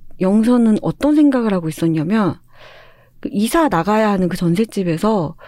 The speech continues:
돌아가신 어머니하고 두 자매가 구 년을 살았어요.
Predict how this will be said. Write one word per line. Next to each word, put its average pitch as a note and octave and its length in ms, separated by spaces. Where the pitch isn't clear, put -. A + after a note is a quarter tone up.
돌아가신 C#4 460
어머니하고 F#3+ 840
두 F3 180
자매가 E3+ 460
구 - 200
년을 D4+ 300
살았어요. D3 640